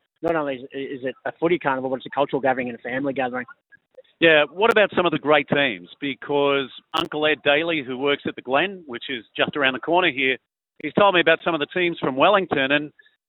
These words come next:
Speaker 2: you know, if you believe him, they're some of the greatest teams ever assembled, but they're legends of bush footy, but a lot of us don't know them.
Speaker 1: Uh, there's so many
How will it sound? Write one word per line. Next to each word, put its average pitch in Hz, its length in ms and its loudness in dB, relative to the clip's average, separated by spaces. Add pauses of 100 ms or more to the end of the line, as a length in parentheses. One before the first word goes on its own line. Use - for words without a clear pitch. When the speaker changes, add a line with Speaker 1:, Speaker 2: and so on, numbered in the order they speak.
(220)
Speaker 2:
you 151 140 0
know, 160 100 8
if 160 100 0
you 165 100 0
believe 190 360 4
him, 196 340 2
they're 175 200 2
some 185 120 2
of 170 60 0
the 165 80 0
greatest 160 440 2
teams 156 320 -2
ever 143 300 2
assembled, 147 600 0
but 151 160 6 (920)
they're 151 140 4
legends 175 440 0
of 131 60 -12
bush 180 220 0
footy, 196 240 2 (140)
but 151 100 0
a 143 40 2
lot 160 180 4
of 147 80 -2
us 147 140 -2
don't 151 180 2
know 147 180 4
them. 113 100 -6
Speaker 1:
Uh, - 640 -20
there's 170 160 -14
so 214 120 4
many 226 200 2